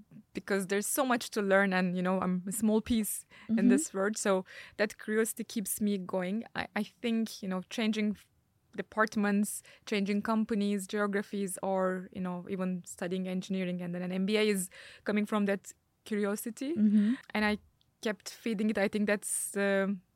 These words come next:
Speaker 1: you know, the source of my passion. And every time I tried something new out of that curiosity, of course, at the beginning, it's difficult.
Speaker 2: Mm.
Speaker 1: It's not easy, of course, but it's not about being happy every day, right? I mean,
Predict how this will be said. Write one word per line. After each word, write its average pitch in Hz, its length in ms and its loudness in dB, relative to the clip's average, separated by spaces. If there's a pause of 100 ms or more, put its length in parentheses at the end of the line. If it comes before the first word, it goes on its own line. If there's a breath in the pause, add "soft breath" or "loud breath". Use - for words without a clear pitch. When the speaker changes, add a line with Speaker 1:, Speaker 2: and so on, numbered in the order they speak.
(120)
Speaker 1:
you 185 60 -6
know, 190 100 -2
the 185 80 -6
source 208 300 -2
of 196 100 -2
my 185 140 -2
passion. 226 580 -4 (600 loud breath)
And 240 120 6
every 262 180 8
time 320 200 4
I 269 100 6
tried 254 280 2
something 240 440 2
new 233 280 2 (580)
out - 140 -4
of 214 100 -4
that 220 260 -4
curiosity, 214 520 -4
of 247 160 -2
course, 226 220 0
at 208 140 -4
the 196 80 -6
beginning, 208 300 -2
it's - 160 -8
difficult. 294 480 -4 (140)
Speaker 2:
Mm. 202 520 0 (220)
Speaker 1:
It's - 160 -8
not 202 220 2
easy, 202 420 0 (100)
of - 220 -8
course, 220 500 -4 (340 loud breath)
but 214 120 0
it's 214 180 -2
not 247 440 0
about 196 520 0 (120)
being 196 300 -2
happy 202 320 -4
every 180 220 2
day, 170 200 -2 (180)
right? - 500 -4
I - 60 -6
mean, 175 220 -6